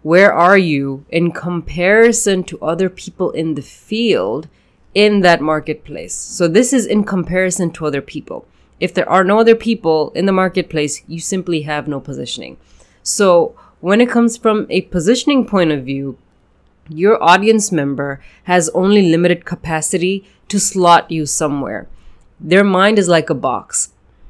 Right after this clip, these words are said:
and within the box, they have several boxes, and every single box is labeled,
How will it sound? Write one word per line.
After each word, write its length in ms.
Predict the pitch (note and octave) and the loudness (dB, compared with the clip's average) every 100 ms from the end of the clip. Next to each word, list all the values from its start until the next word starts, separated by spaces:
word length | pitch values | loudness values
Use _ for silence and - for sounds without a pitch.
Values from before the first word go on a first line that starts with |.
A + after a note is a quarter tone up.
| - | -10
and 280 | - F3+ D#3+ | -4 -2 0
within 260 | E3 F#3 A3+ | 2 4 4
the 80 | F#3+ | 4
box, 400 | E3+ E3 E3+ - | 6 6 4 -4
they 120 | E3+ | -4
have 140 | E3 | -4
several 400 | - E3+ D3 D#3 | -4 -4 -2 -4
boxes, 640 | C#3 C#3+ C#3 - - - - _ _ _ | -4 -6 -6 -10 -12 -14 -18 _ _ _
and 220 | F3 F3 - | -2 0 0
every 280 | F3+ F3 G#3+ | -2 0 0
single 280 | A3 G3 F3 | 2 2 2
box 380 | D#3 D#3 D#3 | 2 0 0
is 140 | E3 C#3 | -6 -4
labeled, 600 | C#3 D3 C#3+ - E2+ | -4 -6 -6 -8 -10